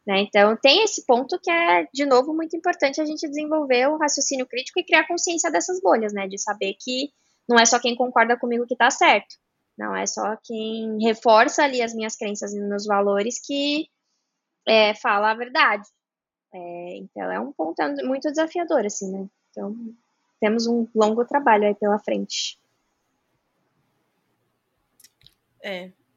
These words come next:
Speaker 2: Não, e a gente pensa muito sobre isso, né, do, dos problemas, e a gente até já comentou sobre essa, essa pergunta, e acho que vai ser a última do, do primeiro bloco, mas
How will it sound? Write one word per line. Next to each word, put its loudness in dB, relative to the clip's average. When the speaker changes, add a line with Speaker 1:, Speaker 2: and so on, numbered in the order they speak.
Speaker 2:
Não, -12
e -14
a -12
gente -16
pensa -14
muito -16
sobre -20
isso, -20
né, -16
do, -20
dos -20
problemas, -14
e -12
a -8
gente -10
até -10
já -12
comentou -12
sobre -16
essa, -16
essa -20
pergunta, -20
e -14
acho -18
que -20
vai -18
ser -20
a -14
última -20
do, -20
do -20
primeiro -18
bloco, -16
mas -8